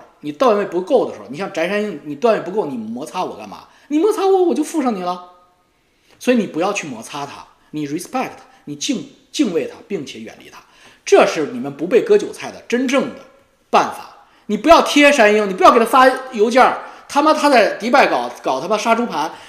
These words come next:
你给他发：“翟老师，请问我的，我的钱怎么出去？”你完蛋了。共产党没有完蛋，共产党你完蛋了，共产党还没完蛋，你先完蛋了啊，因为你没钱了。他教的你的都，都什么玩意儿？什么弄信用卡，什么他妈的透支，然后去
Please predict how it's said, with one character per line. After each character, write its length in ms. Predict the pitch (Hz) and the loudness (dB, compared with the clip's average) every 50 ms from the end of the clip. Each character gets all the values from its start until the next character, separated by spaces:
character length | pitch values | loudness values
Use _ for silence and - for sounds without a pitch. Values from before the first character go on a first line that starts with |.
| - - | -8 -2
你 100 | 262 320 | 0 2
给 60 | 277 | 4
他 60 | 262 | 4
发 140 | 240 262 262 262 | 6 6 4 6
：“翟 140 | 262 262 339 | 6 4 6
老 140 | 392 330 | 6 6
师， 160 | - - 311 302 | 4 4 0 0
请 180 | - 247 269 | 0 -2 -2
问 160 | 330 392 311 | 0 2 4
我 80 | 277 269 | 4 4
的， 140 | 269 294 294 | 2 2 0
我 160 | 294 277 254 | 2 2 2
的 80 | 330 330 | 0 0
钱 180 | - 262 302 | 0 0 0
怎 80 | 330 262 | 0 0
么 80 | 233 | -2
出 140 | 226 - 277 | -2 -4 -4
去？” 180 | 240 240 170 147 170 | -2 -2 -2 -2 0
你 80 | 190 | 2
完 180 | 208 214 233 - | 4 4 6 8
蛋 140 | 381 339 294 | 8 8 8
了。 380 | 254 214 - - - - - - - - - - _ _ _ _ _ _ _ _ _ - | 8 6 4 2 -4 -10 -14 -18 -20 -20 -20 -20 _ _ _ _ _ _ _ _ _ 2
共 160 | 427 392 262 | 4 4 6
产 180 | 240 320 - | 6 6 6
党 160 | 339 247 151 151 | 6 4 2 4
没 80 | 196 | 4
有 80 | 262 285 | 4 6
完 160 | 202 175 185 | 6 4 4
蛋， 160 | 214 180 160 - | 4 2 4 6
共 120 | 359 466 | 6 8
产 160 | 370 302 349 - | 8 8 8 8
党 180 | 392 392 415 392 | 8 6 6 8
你 40 | 320 | 6
完 140 | 285 302 294 | 6 8 6
蛋 160 | 330 233 262 | 6 6 6
了， 80 | 240 226 | 2 2
共 120 | - 320 233 | 2 0 0
产 140 | - 302 | 0 0
党 100 | 294 196 | 0 0
还 140 | 147 - 185 | 0 0 0
没 160 | 226 240 247 | 2 4 4
完 120 | 226 185 190 | 4 4 2
蛋， 220 | 220 190 175 208 | 2 0 0 0
你 80 | 208 185 | -4 -4
先 220 | 165 - 240 254 | 0 4 4 4
完 160 | 247 202 151 156 | 4 4 2 2
蛋 100 | 175 170 | 2 2
了 60 | 151 | 0
啊， 300 | - - - - - - | 0 -4 -14 -18 -16 -14
因 120 | 175 208 240 | -10 -10 -8
为 80 | 269 | -8
你 100 | 226 143 - - _ - | -10 -12 -14 -20 _ -8
没 120 | - 185 240 | -6 -6 -6
钱 180 | - - 147 | -4 -6 -6
了。 140 | 165 180 - - - - - - | -8 -8 -10 -12 -20 -20 -20 -14
他 160 | - - 330 320 | -6 0 0 2
教 220 | 311 330 285 285 | 6 6 6 6
的 100 | 294 285 | 6 4
你 140 | 247 180 156 | 2 0 -2
的 80 | 185 | -2
都， 140 | 226 262 262 | 2 2 2
都 120 | 247 302 294 | 2 2 -2
什 160 | - - 170 | -2 -2 -2
么 140 | 202 302 285 | 0 2 2
玩 180 | 190 131 123 | 2 0 0
意 20 | 139 | -4
儿？ 140 | 135 120 | -6 -6
什 140 | 120 - 190 | -6 -8 -6
么 160 | 226 240 226 233 - - - - _ | -6 -6 -6 -8 -12 -20 -20 -20 _
弄 260 | - 254 277 294 240 208 | -8 -4 -2 0 0 0
信 180 | - 262 262 | 0 -2 -2
用 80 | 226 185 | -2 -2
卡， 400 | - - - - - 113 139 156 | -6 -10 -14 -16 -14 -10 -10 -8
什 140 | 151 196 226 | -6 -4 -4
么 100 | 247 233 | -4 -2
他 120 | - 233 | -2 -2
妈 80 | 247 247 | 0 0
的 100 | 240 208 | 0 0
透 240 | - - 254 214 180 | 0 0 0 0 0
支， 220 | - 214 240 226 | 2 0 2 2
然 140 | 196 180 190 | 2 2 0
后 80 | 220 208 | -2 -2
去 180 | 196 208 185 | -2 -4 -4